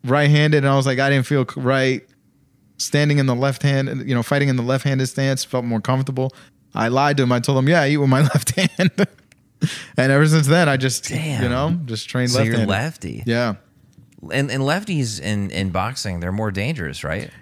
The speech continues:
Speaker 1: You
Speaker 2: Aren't they, aren't, isn't that the, the
Speaker 1: Statistically, you have, um,
Speaker 2: An advantage.
Speaker 1: an advantage
Speaker 2: Yeah.
Speaker 1: because the majority of fighters are right-handed.
Speaker 2: Yeah.
Speaker 1: So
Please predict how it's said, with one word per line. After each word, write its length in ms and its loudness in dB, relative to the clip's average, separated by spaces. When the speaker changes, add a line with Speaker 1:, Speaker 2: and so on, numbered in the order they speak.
Speaker 1:
You 480 4
Speaker 2:
Aren't 240 -2
they, 280 0
aren't, 300 -2
isn't 220 -4
that 160 -2
the, 160 -4
the 260 -2
Speaker 1:
Statistically, 880 0
you 140 4
have, 680 0
um, 760 0
Speaker 2:
An 80 -4
advantage. 360 0
Speaker 1:
an 60 -4
advantage 680 0
Speaker 2:
Yeah. 160 0
Speaker 1:
because 280 2
the 100 0
majority 720 2
of 140 0
fighters 600 0
are 300 -2
right-handed. 760 -2
Speaker 2:
Yeah. 320 -10
Speaker 1:
So 760 0